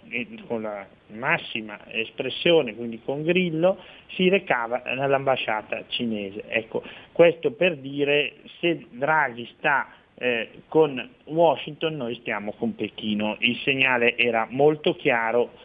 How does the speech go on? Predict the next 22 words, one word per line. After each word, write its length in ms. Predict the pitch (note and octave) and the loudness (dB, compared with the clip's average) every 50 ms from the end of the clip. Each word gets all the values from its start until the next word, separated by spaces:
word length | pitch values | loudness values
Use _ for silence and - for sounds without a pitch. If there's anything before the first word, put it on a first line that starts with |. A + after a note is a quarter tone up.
| - _ - | -20 _ -8
netto 720 | - C#3 C#3+ C3+ A#2 G#2+ - - - A#2+ B2 A#2+ - - | -2 0 2 2 2 0 -6 -8 -4 -2 -2 -2 -2 -2
e, 220 | - A#2 B2+ C3+ - - A2 A#2+ A#2+ | 0 0 2 2 0 -4 -10 -10 -6
eh, 300 | B2+ B2 A#2+ A#2 A2+ A2+ A2+ | -2 0 2 2 2 2 2
non 200 | A#2 C3+ C#3+ C#3 | 2 2 2 4
lascia 300 | C3+ B2+ B2 - - D3 | 4 4 2 2 0 0
spazio 680 | - - - - A2 G#2 A2 - - - A#2 A2 G2 - | -2 0 0 2 2 2 0 -2 0 2 4 4 2 0
a, 240 | - A2 A2+ A2+ - - - | 0 0 0 0 0 -6 -12
di 160 | G2+ A2+ B2 | -8 -4 -2
interpretazioni. 880 | B2+ A#2+ A#2+ A#2+ G#2 - - A2 G#2 - G#2+ - - - A2 G#2 A2+ | -2 0 2 0 0 2 0 -2 0 0 -2 -2 0 0 0 2 2
Ma 140 | A#2+ C#3+ D#3 | 2 2 2
dicevo, 440 | D#3+ F3+ F#3 - - G3 F3+ D3+ D3+ | 2 2 2 4 4 4 6 6 2
eh, 380 | D3 - B2 B2+ C3+ D3 D3+ C#3+ | 2 2 -2 -2 -2 0 0 -2
poi 300 | C#3+ - G3+ G3 F3 E3 | 2 4 4 4 4 4
ieri 260 | F#3 G3 G3 G#3 F#3+ | 4 4 4 4 2
è 20 | |
successo 480 | - - - C#3 - E3 D#3 - - D#3 | 0 -2 -8 -6 0 0 0 0 0 -4
qualcosa 540 | D3+ D#3 C#3 - - F#3+ F#3 F3 E3 C#3+ A#2 - - - - - _ | 0 0 0 0 2 2 2 4 2 0 0 -4 -12 -20 -20 -18 _
ancora 380 | - D3+ D#3 - - A#3 G#3+ F#3+ | -6 -4 -2 4 6 6 6 6
di 140 | E3 E3+ | 2 -2
più 200 | D#3 - F3 D#3+ | -8 -6 -6 -4
grave, 380 | D3+ E3 F3 G3 F#3 C#3+ B2 A#2 | -2 0 0 2 0 2 0 0
perché 480 | G#2+ - C3+ B2+ B2+ - D#3+ D3 C#3 | -2 -2 -4 -4 -2 0 2 2 2